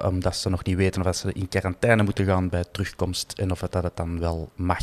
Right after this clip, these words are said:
van de club. Daar moet je de club ook in, eh, volgen natuurlijk. Het zijn tenslotte maar oefeninterlands. Maar, eh, ik denk dat we met ons drieën het Neil gunnen, eh,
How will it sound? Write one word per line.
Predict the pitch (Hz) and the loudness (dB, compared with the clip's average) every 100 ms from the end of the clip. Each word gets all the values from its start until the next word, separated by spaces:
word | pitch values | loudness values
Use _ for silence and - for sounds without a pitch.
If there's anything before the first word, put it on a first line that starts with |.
| - | -4
van | 110 95 90 87 92 | 0 2 2 -2 -4
de | - | -4
club. | - 101 - - - - - - | 4 4 6 2 -4 -16 -18 -4
Daar | - | -2
moet | 90 - | -2 -4
je | 92 | -4
de | 101 | -4
club | - - | -4 -4
ook | - - | -6 -6
in, | 95 87 | -4 -2
eh, | 87 87 - _ _ _ | -4 -6 -12 _ _ _
volgen | 90 101 98 98 | 2 4 6 4
natuurlijk. | 95 101 98 98 | 2 2 0 -2
Het | - | -2
zijn | 90 87 | -2 -2
tenslotte | 87 92 - - | -2 -2 -4 -4
maar | 87 90 90 - | -4 0 -2 -2
oefeninterlands. | - - 95 98 87 92 90 - - - - - | -6 -4 -2 -2 0 0 -2 -6 -14 -16 -18 -12
Maar, | - 95 87 | 0 4 4
eh, | 85 | 2
ik | 87 | 0
denk | 87 | 2
dat | 90 | 2
we | 85 85 85 | 2 2 2
met | 101 | 2
ons | 95 | 4
drieën | 92 98 98 - - _ - | 4 4 4 2 -12 _ -6
het | 90 - - | -4 -4 -4
Neil | 95 95 101 - | 2 4 4 2
gunnen, | 101 - 117 107 92 - | 2 8 10 10 6 2
eh, | 92 | 0